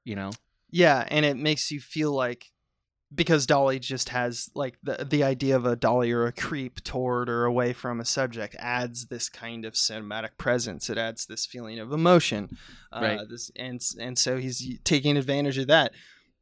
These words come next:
Speaker 2: I mean, not the, again, not the first film, not the last film, but just one that did it, uh, increasingly well. I also think that, uh, a lot of it came from, uh, European cinema,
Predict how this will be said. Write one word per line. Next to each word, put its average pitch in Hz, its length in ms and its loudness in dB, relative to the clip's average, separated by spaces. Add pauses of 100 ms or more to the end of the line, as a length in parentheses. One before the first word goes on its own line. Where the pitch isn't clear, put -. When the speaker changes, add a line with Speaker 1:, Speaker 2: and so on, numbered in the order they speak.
(420)
Speaker 2:
I 127 100 -2
mean, 135 100 4
not 131 260 6
the, - 100 -8
again, 135 400 6
not 143 200 2
the 151 80 0
first 165 320 4
film, 165 460 4 (180)
not 139 180 -4
the 143 120 2
last 156 340 4
film, 120 420 -8 (300)
but 139 100 -4
just 123 260 -8
one 135 280 0
that 127 180 -2
did 135 140 0
it, 131 140 -4 (160)
uh, 123 340 0
increasingly 131 560 -6
well. 131 400 -6 (180)
I 139 60 -10
also 139 220 -10
think 135 220 -12
that, 113 260 -6
uh, 104 420 -6 (720)
a - 60 -12
lot 147 180 -4
of 127 80 -10
it - 120 -14
came 135 260 -10
from, 110 440 -10 (440)
uh, 101 320 -6
European 127 580 -8
cinema, 101 520 -10